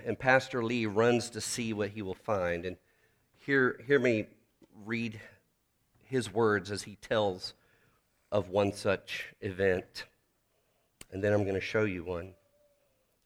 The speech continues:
He says, I went out that night because the bell rang around two A M. By the time I got out, the parent of the child had disappeared.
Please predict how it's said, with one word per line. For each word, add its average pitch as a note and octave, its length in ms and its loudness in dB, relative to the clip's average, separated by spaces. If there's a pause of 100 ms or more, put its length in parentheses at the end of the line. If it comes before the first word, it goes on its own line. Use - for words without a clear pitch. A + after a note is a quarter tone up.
(160)
He C3 120 -2
says, B2+ 420 6 (880)
I C3 100 6
went E3+ 200 6
out D#3+ 260 6
that C#3 180 4
night C#3 320 6
because B2 340 -2
the A#2+ 80 -4
bell C#3+ 320 6
rang A2 400 4
around G#2+ 340 4
two C#3 220 0
A A2 240 6
M. F#2+ 260 -4 (760)
By B2+ 120 8
the B2+ 100 4
time D#3 300 6
I C#3 80 8
got B2+ 260 8
out, C3 300 6
the A#2 80 -6
parent D#3 360 8
of A2+ 100 4
the G#2 60 -8
child A2 340 4
had G#2 140 -6
disappeared. F#2+ 640 -8